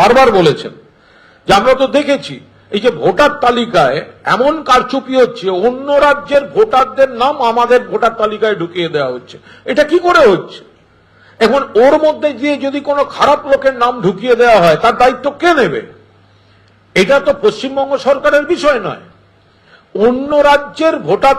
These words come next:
তালিকা ঢুকে যাচ্ছে এসে আমাদের ভোটার তালিকায়।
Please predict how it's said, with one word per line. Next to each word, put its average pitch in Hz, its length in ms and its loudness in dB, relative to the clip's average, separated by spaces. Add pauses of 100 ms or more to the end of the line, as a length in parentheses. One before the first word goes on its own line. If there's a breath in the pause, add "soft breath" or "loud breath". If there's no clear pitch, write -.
(140)
তালিকা 226 440 -2 (600 soft breath)
ঢুকে 202 280 -2
যাচ্ছে 285 340 0
এসে 285 200 0 (140)
আমাদের 294 340 2
ভোটার 233 340 4 (120)
তালিকায়। 139 480 -4